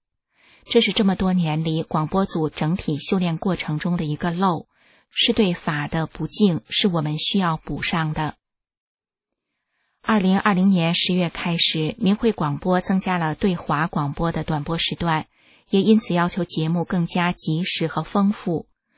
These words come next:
我们增加了明慧网的每日新闻和面对常人讲述反迫害故事、讲述修炼故事和时事评论的节目。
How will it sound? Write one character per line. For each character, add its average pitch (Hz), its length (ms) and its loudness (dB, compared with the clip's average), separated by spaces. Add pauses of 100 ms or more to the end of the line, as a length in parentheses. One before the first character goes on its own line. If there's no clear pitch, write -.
(260)
我 196 100 4
们 185 140 6
增 214 180 6
加 208 200 4
了 170 180 4
明 170 160 2
慧 202 220 2
网 156 180 0
的 160 80 -2
每 165 160 0
日 170 140 -2
新 208 320 2
闻 165 320 -2
和 165 360 -2
面 202 140 4
对 175 180 0
常 165 340 -2
人 170 260 -2
讲 147 260 -2
述 170 340 0
反 143 320 -6
迫 - 180 -4
害 170 200 -4
故 185 280 -4
事、 160 380 0 (360)
讲 165 240 2
述 185 280 2
修 - 200 2
炼 202 200 2
故 160 260 -4
事 - 420 -2
和 160 320 -2
时 - 220 0
事 180 220 0
评 160 260 -2
论 185 140 0
的 170 100 -2
节 151 260 -4
目。 170 280 0